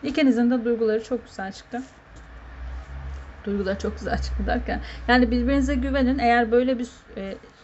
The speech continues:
söylediklerim size uyuyorsa, arada bir ayrılık olmak zorundaysa, mecburiyetten dolayıysa siz eğer, e, karşı tarafa aklınızdaki kişinin sizi aldatacağını ya da aklının başka birilerine kayacağını düşünüyorsanız ya da aklınızdaki kişi,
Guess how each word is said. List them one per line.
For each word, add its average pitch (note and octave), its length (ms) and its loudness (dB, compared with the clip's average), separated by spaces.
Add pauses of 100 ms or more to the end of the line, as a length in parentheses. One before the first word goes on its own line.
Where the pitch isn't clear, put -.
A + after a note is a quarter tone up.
(140)
söylediklerim A#3 640 6
size A#3+ 240 -2
uyuyorsa, A3+ 520 0
arada G#3+ 340 2
bir G#3 140 -8
ayrılık G3+ 380 -6
olmak G#3 340 -2
zorundaysa, G#3 600 -2
mecburiyetten G#3+ 880 2
dolayıysa G3+ 540 -2 (440)
siz C4 240 0
eğer, B3 300 4 (360)
e, G3+ 120 -8
karşı A3+ 320 0
tarafa A3+ 500 0 (100)
aklınızdaki A3 600 -2
kişinin A3 300 -2
sizi G#3+ 320 -4
aldatacağını G#3 680 -2
ya G#3+ 160 -2
da - 60 -6
aklının A3 440 0
başka A#3 320 2
birilerine G#3+ 400 0
kayacağını F#3+ 440 -6
düşünüyorsanız F#3+ 640 -10
ya A3 120 2
da A3 60 6
aklınızdaki A3+ 600 0
kişi, A#3+ 400 0